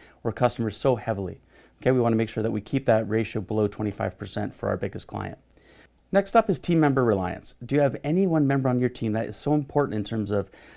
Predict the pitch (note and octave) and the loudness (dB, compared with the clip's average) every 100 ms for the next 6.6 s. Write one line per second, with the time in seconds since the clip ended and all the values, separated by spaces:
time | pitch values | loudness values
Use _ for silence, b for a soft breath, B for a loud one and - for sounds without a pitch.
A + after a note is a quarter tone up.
0 | B G#2 G2 C#3+ D#3+ D#3+ D#3 D#3+ B2+ A2+ | B 0 2 6 6 6 6 4 2 0
1 | A2 C#3 C#3 B2 A#2 A2 B2+ A#2+ A2 A#2+ | 0 -4 -4 -4 -2 2 4 2 2 -2
2 | C#3+ D3+ B2+ B2 - - C3 A2 G#2+ A#2+ | 0 2 0 0 -6 -4 -2 0 2 2
3 | B2+ C#3 - G#2+ - G#2 - F3+ - G2 | 0 -4 -2 -4 -4 -4 0 0 -2 -4
4 | G2 - b b b b b - A#2+ C#3+ | -6 -10 b b b b b 0 4 6
5 | D3+ D3 B2+ A2+ G#2+ G2 A2 G#2 G#2+ G#2 | 6 6 6 6 6 2 -4 -2 -2 -2
6 | G2+ G2 - G2+ - | -2 -2 -2 -8 -8